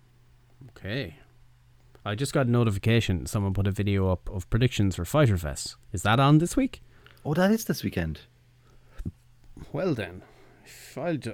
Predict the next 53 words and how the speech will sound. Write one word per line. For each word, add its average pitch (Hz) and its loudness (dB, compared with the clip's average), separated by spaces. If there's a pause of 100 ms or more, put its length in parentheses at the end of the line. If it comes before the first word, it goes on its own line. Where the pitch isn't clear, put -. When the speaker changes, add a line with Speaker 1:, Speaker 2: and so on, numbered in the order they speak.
Speaker 1:
what 110 -6
I'm 180 4
going 165 4
to 127 -4
do 143 4
now 123 2
is, 90 -4
is 98 -2
stall 123 6
for 92 -2
a 85 -2
minute 82 -4 (260)
Speaker 2:
<laughs> - -2
Speaker 1:
until 196 10
I 120 6
have 113 0
a 117 0
look 139 4
at 117 -2
this 123 0
card. 117 2 (800)
Speaker 2:
Let 107 2
me 101 4
Speaker 1:
And 101 4
Speaker 2:
go. 147 2
Speaker 1:
any 156 6
other 165 6
crack? - 4 (380)
<laughs> - 8 (1700)
Uh, 98 0
let's 98 -2
Speaker 2:
Uh, 110 6
Speaker 1:
see. 90 2
Speaker 2:
I 113 4
have 117 8
the 160 6
Speaker 1:
C - 2
B 151 4
S 143 6
Speaker 2:
card. 131 2
Speaker 1:
Sports, 113 -2
they'll 127 -4
know 98 -6
what 87 -10
to - -16
do. 90 -8 (220)
Speaker 2:
I 113 4
have 110 8
the 104 -2
card 95 0
up 92 -2
here 87 -2
now. 78 -4